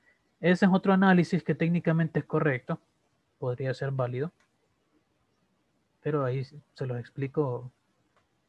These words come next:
para que lo tengan en mente. Eh, ok. Eh,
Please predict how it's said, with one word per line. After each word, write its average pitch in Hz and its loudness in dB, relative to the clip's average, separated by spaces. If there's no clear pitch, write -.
para 123 -12
que - -14
lo 123 -10
tengan 135 -4
en 120 -8
mente. 123 -8
Eh, 123 -4
ok. 117 -10
Eh, 131 -2